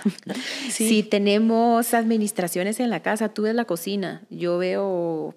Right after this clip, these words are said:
Speaker 1: tal, tal tema, porque la vida de finanzas gira alrededor de la administración, del crecimiento, del ahorro, obviamente también, y de la,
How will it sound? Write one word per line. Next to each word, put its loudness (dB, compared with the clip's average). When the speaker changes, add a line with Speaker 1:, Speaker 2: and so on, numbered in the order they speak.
Speaker 1:
tal, -6
tal -4
tema, -8
porque 2
la 2
vida 2
de 4
finanzas -2
gira 2
alrededor 0
de 0
la 0
administración, -2
del -4
crecimiento, -4
del -4
ahorro, 2
obviamente -2
también, -2
y -4
de -2
la, -6